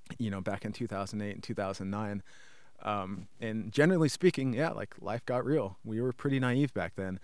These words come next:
A lot of people have had multiple partners die, like we've talked about today. Um,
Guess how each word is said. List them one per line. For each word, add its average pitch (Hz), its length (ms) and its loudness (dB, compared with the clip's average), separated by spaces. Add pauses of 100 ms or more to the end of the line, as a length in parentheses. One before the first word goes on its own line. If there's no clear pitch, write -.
(340)
A 90 60 -2
lot 107 200 2
of 104 60 -4
people 107 300 -2
have 101 140 -4
had 101 260 -2
multiple 104 540 -2
partners 101 440 0
die, 101 380 -2
like 101 160 -6
we've 98 140 -6
talked - 260 -6
about 92 240 -4
today. 101 400 -4 (580)
Um, 90 440 -4